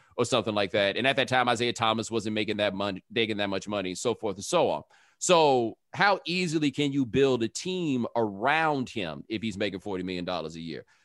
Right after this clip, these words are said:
To that, I say, they were also paying Gordon Hayward thirty-something million dollars a year, and they didn't have a championship contender, but they did have a team that could contend to win the East, right? Like, I do,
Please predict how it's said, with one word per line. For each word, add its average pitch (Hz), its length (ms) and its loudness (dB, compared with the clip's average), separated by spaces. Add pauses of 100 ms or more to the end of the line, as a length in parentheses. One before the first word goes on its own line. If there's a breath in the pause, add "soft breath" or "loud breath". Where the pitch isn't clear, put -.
(200)
To 160 180 0
that, 139 480 2
I 113 180 2
say, 101 560 -2 (460)
they 135 140 4
were 143 160 4
also 208 420 4
paying 185 400 2
Gordon 160 320 0
Hayward 143 420 0
thirty-something 123 880 2
million 95 320 0
dollars 87 380 0
a - 20 -10
year, 85 400 -6 (140)
and 127 160 2
they 185 120 8
didn't 196 220 2
have 160 160 4
a 127 60 -2
championship 185 800 -2
contender, 185 580 -2 (340 soft breath)
but 156 220 6
they 160 100 6
did 160 240 4
have 147 180 4
a 131 60 -4
team 143 340 0
that 120 140 0
could 113 100 -12
contend 123 440 -2
to 117 60 -2
win 113 280 -2
the 95 160 -6
East, - 540 -10
right? 113 200 2
Like, 110 140 0
I 120 80 0
do, 131 220 2